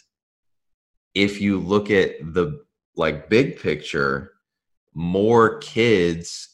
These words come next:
who are in those sports, it is more abnormal for them to not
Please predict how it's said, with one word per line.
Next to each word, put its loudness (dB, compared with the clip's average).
who -2
are 0
in -4
those 0
sports, -2
it 2
is -2
more 2
abnormal 0
for -10
them -2
to -12
not -4